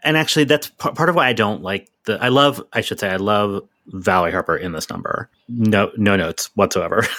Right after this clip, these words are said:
<laughs> Her performance, the outfit, everything perfect. But yeah, we've talked about this is, this is that style of puppetry where the pu-, puppeteers are in black, the puppets are controlled with rods,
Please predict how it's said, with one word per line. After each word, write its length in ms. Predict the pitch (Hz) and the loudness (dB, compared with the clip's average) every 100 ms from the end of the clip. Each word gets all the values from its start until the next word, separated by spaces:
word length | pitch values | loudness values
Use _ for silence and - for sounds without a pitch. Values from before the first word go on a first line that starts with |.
| - | -14
<laughs> 220 | - - | -16 0
Her 560 | 208 220 254 311 233 113 | 4 6 6 6 4 2
performance, 500 | - 131 123 117 - 120 | 4 2 4 2 0 2
the 100 | 107 | 2
outfit, 360 | 98 107 98 - | 2 2 0 -2
everything 400 | - 95 90 87 - | -2 0 0 -4 -4
perfect. 400 | - 76 65 - _ _ - | -4 -4 -6 -12 _ _ 0
But 100 | 143 | 4
yeah, 100 | 139 | 4
we've 100 | 113 | 2
talked 240 | 139 131 | 0 0
about 160 | 120 110 | 0 2
this 160 | 113 | 0
is, 160 | 117 104 | 0 0
this 220 | 120 - | 0 0
is 120 | 104 | 0
that 240 | 98 98 - | 2 2 0
style 220 | 113 98 | 0 2
of 80 | 98 | 2
puppetry 260 | 104 101 92 | 0 0 2
where 160 | 90 | 0
the 260 | 82 87 85 - | 0 -2 -4 -8
pu-, 140 | - - | -14 -8
puppeteers 340 | 98 95 98 | -4 -2 0
are 80 | 87 | -2
in 120 | 87 | -2
black, 380 | 90 107 107 - | 0 2 0 -4
the 100 | - | -8
puppets 320 | - 101 95 92 | -4 -4 -4 -6
are 40 | |
controlled 380 | - 87 80 80 | -8 -4 -2 -2
with 80 | 82 | 0
rods, 600 | 110 117 101 95 90 | 2 4 4 2 -2